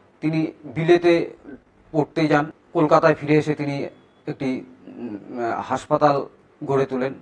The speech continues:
এবং তার মৃত্যুর পর তার নামেই, আহ, সেই আরজি কর হাসপাতাল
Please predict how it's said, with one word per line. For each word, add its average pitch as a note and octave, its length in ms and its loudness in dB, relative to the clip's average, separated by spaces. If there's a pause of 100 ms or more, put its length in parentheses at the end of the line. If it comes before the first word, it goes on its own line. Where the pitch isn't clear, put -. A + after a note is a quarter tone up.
এবং A#2 280 -8
তার A2+ 180 0
মৃত্যুর C3+ 380 -6
পর C#3 120 2
তার - 220 -2
নামেই, B2 400 -2 (760)
আহ, F#2 240 -4
সেই A#2+ 260 -8
আরজি A2+ 280 -2
কর B2 220 2
হাসপাতাল A2 640 -4